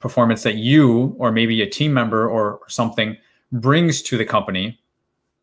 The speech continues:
because they themselves have worked on that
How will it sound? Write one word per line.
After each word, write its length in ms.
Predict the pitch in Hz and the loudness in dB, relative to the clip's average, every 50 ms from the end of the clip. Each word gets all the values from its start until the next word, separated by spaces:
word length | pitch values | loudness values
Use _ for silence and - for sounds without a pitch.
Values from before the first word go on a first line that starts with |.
| _ _ _ _ - - _ | _ _ _ _ -20 -18 _
because 320 | - 135 131 139 117 104 104 | -4 -2 0 0 -2 0 2
they 140 | 123 123 | 2 2
themselves 520 | 123 127 117 110 - - 120 113 110 98 - | 4 2 0 0 0 2 2 2 0 -2 -6
have 280 | - - 117 107 104 | -6 -2 -2 -2 -2
worked 340 | 98 95 101 110 110 - - | -2 -2 -2 -4 -2 -2 0
on 140 | 131 131 135 | 0 2 2
that 260 | 139 143 147 143 - | 2 0 0 -2 -8